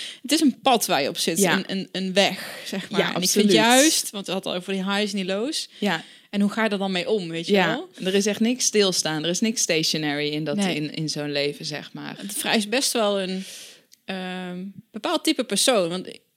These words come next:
Speaker 1: ja, ik had mijn huis dan ook verkocht, weet je. En ik had voor mezelf zoiets van... Ja, de buitenwereld vindt het dan heel stoer en onafhankelijk, weet je wel. En, ehm, maar het is juist dat vloeibare, dat je ook niet weet waar je aan toe bent en wat je gaat doen, maakt je ook heel kwetsbaar.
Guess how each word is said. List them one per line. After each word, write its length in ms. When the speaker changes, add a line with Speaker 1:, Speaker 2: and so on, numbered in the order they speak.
Speaker 1:
ja, 280
ik 300
had 140
mijn 160
huis 160
dan 300
ook 80
verkocht, 440
weet 180
je. 60
En 60
ik 80
had 140
voor 100
mezelf 340
zoiets 260
van... 240
Ja, 140
de 80
buitenwereld 500
vindt 160
het 80
dan 120
heel 160
stoer 420
en 180
onafhankelijk, 760
weet 220
je 80
wel. 240
En, 200
ehm, 560
maar 140
het 120
is 180
juist 340
dat 140
vloeibare, 760
dat 160
je 100
ook 140
niet 180
weet 280
waar 160
je 60
aan 120
toe 140
bent 260
en 60
wat 160
je 60
gaat 240
doen, 240
maakt 220
je 60
ook 100
heel 140
kwetsbaar. 600